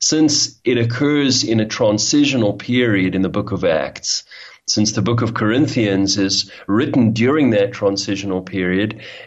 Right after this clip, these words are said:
and it's a church that was full of problems. Since all of that is in play, and since we know in church history these things did die out at the end of the apostolic era,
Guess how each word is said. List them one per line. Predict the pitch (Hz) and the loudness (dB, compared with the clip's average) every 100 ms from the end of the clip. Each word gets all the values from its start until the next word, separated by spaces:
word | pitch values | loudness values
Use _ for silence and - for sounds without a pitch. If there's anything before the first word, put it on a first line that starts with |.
| - | -2
and | 120 120 123 | 0 2 2
it's | 117 113 - - | 0 -2 -2 0
a | 127 | 0
church | 127 - 139 143 - - | 0 0 2 0 -2 -2
that | 131 127 127 | 0 0 0
was | 131 | -2
full | - 139 | 0 0
of | 123 | 0
problems. | 143 143 151 104 82 - - - - - - _ _ - | 0 0 2 0 -2 -8 -12 -14 -20 -20 -20 _ _ -6
Since | - 160 170 - | 0 0 0 -2
all | - 165 175 | 0 2 2
of | 135 | 2
that | 135 | 2
is | 131 110 | 2 -2
in | 104 | -4
play, | - 131 117 92 95 | -4 0 2 2 2
and | 107 | 0
since | 113 120 117 | -2 -2 -2
we | 113 110 | 2 2
know | 117 139 151 135 | 4 4 2 0
in | - 107 | -2 -2
church | - 113 107 - | -2 -2 -2 -2
history | 147 - 113 101 | -2 -2 -2 0
these | 98 113 113 - | 2 0 0 0
things | 113 107 101 | 2 2 0
did | 92 110 139 165 - | -2 0 0 0 -2
die | 98 90 87 | 0 0 0
out | 80 90 98 98 | 0 0 -2 -4
at | 90 | -2
the | 101 | 0
end | 104 | 0
of | 98 | 0
the | 95 | 0
apostolic | 95 98 98 - 92 90 - | 0 0 -2 0 0 0 0
era, | 123 127 90 87 - | 2 4 4 0 -4